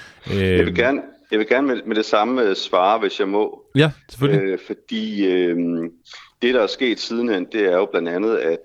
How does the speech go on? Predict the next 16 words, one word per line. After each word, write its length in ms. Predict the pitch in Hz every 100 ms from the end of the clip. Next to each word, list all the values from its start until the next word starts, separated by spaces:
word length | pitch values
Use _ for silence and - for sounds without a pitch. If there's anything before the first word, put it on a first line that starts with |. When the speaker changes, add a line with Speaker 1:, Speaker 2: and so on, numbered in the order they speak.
| -
Speaker 1:
at 160 | 78 82 85
Reden, 500 | 87 87 101 110 - _
øh, 140 | 82 80
og 180 | 90 87
Reden 240 | 87 98 92
Ung, 220 | 95 92 _ 90
øh, 120 | 85 -
og 120 | 85
jeg 260 | 85 87 101 _ 101
har 80 |
indgået 540 | 87 90 98 95 82 78
et 60 |
samarbejde 600 | - 104 113 - 80 78
om 260 | 71 87 85
at 100 | 87
undersøge, 640 | 98 117 127 90 80 73